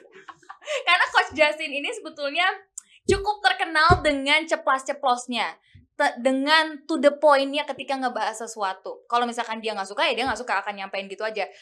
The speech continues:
Termasuk banyak juga nih haters-nya ya, Coach, ya. Dari fans-fans, eh, beberapa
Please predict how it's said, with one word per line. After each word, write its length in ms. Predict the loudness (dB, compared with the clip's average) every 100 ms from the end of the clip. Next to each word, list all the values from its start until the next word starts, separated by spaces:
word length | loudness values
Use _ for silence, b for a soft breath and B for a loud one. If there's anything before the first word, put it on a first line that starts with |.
| -2
Termasuk 400 | 2 2 2 6
banyak 320 | 6 6 2
juga 320 | -2 8 10
nih 160 | 10 6
haters-nya 720 | 4 4 4 0 0 0 2
ya, 160 | 2 2
Coach, 240 | 2 0
ya. 240 | 0 0 0 -4 _ _ _
Dari 320 | 2 4 2 2
fans-fans, 640 | 0 2 2 2 2 0
eh, 240 | 0 2
beberapa 880 | -2 -4 0 0 4 4 4 0 -2